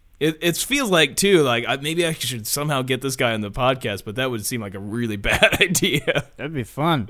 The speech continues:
Speaker 1: <laughs> Just to see, like, what more lies we could do. 'Cause it was like I would set him up for shit, too, just to see if, like, he would go more with it. And it was just,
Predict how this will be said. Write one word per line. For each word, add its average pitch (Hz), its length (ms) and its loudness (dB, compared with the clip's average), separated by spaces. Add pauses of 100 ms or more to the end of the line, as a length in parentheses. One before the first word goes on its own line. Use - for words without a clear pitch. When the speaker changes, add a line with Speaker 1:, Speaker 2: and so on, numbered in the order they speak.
Speaker 1:
<laughs> - 1700 -2
Just 196 220 0
to 190 60 2
see, 196 300 6
like, 160 300 6 (300)
what 190 360 4
more 175 300 4
lies 147 320 4
we 151 100 2
could 123 220 -4
do. 147 120 2
'Cause 190 220 2
it 214 100 2
was 208 140 0
like 208 200 4
I 196 60 0
would 196 200 6
set 240 240 4
him 165 120 4
up 185 200 2
for 147 120 0
shit, 131 320 -2
too, 175 300 2
just 135 220 -4
to 143 80 -2
see 156 220 4
if, 147 120 -2
like, 127 220 -2
he 156 100 0
would 113 220 -2
go 123 240 4
more 160 320 0
with 170 180 -4
it. 185 260 -4
And 123 160 -4
it 127 100 -4
was 120 200 -4
just, 120 340 -6